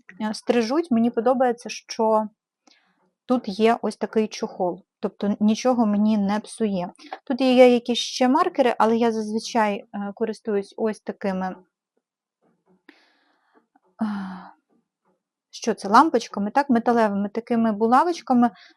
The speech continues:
за рахунок того, що вони розчіпаються, мені зручно відмічати ними петельки. Це з якогось проєкту в мене залишилося. І тут знедавна лежить ось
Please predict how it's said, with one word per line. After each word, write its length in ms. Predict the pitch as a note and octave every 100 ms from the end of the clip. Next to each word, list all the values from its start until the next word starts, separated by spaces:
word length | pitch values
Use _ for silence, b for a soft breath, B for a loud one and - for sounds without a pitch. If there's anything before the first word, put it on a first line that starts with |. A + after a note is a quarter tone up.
| -
за 100 | A3+
рахунок 360 | A#3 A#3+ A#3+
того, 220 | - A#3
що 200 | A3+ -
вони 200 | A3 A3+
розчіпаються, 680 | A3 A3 - A#3+ D#4 D#4 -
мені 200 | G#3+ A3+
зручно 360 | A#3 A3+ A#3 G#3+
відмічати 540 | G#3 G#3 G#3+ G#3+ G#3
ними 280 | G3+ G#3 G3+ G3
петельки. 560 | G3 F#3 F3+ - E4+ A4 _ B B B B _ _ _ _ _ _ _ _ _ _ _ _
Це 220 | - C4
з 60 | A#3
якогось 340 | A#3+ B3 A#3
проєкту 460 | - A#3+ A#3+ A#3 A#3
в 80 | A3+
мене 220 | A3+ A3+
залишилося. 880 | A3 A3+ A#3 A#3 - A3+ A#3 - B3
І 100 | D#4+
тут 220 | F4+ C4+
знедавна 480 | C4 B3+ C4 B3+ A#3+
лежить 420 | A#3 A3+ A#3 A3+ -
ось 320 | A3 A3 -